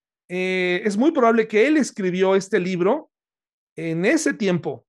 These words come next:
o al final, ya que estaba, eh, haciendo un, un recuento de lo que había vivido, y por supuesto que sí usa ese lenguaje, porque vivió bajo la influencia también del pueblo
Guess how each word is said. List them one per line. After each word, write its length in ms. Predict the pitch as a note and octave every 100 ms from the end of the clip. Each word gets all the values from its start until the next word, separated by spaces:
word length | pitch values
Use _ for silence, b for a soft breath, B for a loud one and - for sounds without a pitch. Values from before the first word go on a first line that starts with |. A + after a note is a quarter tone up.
| _ _ _ _ _
o 140 | - D#3
al 100 | D#3
final, 460 | E3+ D#3 G#3 D#4
ya 160 | G#3+ A3
que 80 | A#3
estaba, 580 | - G3+ G#3+ G#3+ E3+ - _ _ _ _
eh, 760 | D#3+ D#3+ D3+ D3+ D3+ D3+ D3+ D3+
haciendo 380 | D#3 - G#3 A3
un, 280 | A3 A3+ - _ _
un 340 | A3 A#3+ A3+
recuento 640 | G#3 F#3 - B3+ D#4 D4+
de 60 | A3+
lo 120 | G3
que 80 | F#3
había 200 | F3 F#3
vivido, 520 | F3+ F3 G3 A3+ D4
y 80 | F#3+
por 180 | D#3 F3
supuesto 460 | E3 D3+ A3 B3 F3
que 160 | F3
sí 300 | D3 A3+ B3 B3
usa 220 | A3 A3+
ese 200 | F#3 F#3+
lenguaje, 680 | E3+ D#3+ E3 E3 B3 D4+ _ _ _ _ _ _
porque 340 | F3+ - F#3
vivió 400 | E3+ E3+ F#3 C4+
bajo 220 | C4 F#3
la 80 | E3+
influencia 460 | E3 F3 G3 G3+ E3+
también 560 | D#3+ E3 F#3 G#3+ A#3+ -
del 180 | D3 C#3
pueblo 560 | E3+ E3 E3 D#3+ D#3